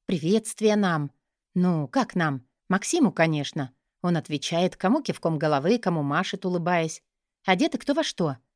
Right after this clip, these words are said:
Довольно холодно уже, как-никак поздняя осень, но сухо и безветренно.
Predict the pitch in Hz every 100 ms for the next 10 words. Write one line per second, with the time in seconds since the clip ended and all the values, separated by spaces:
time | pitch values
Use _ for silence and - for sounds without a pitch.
0 | _ - 165 196 190 285 277 156 160 156
1 | 143 143 - _ _ - - 160 170 -
2 | - 170 185 202 233 247 - 151 - _
3 | _ - 269 370 - 285 233 175 165 156
4 | 156 160 151 151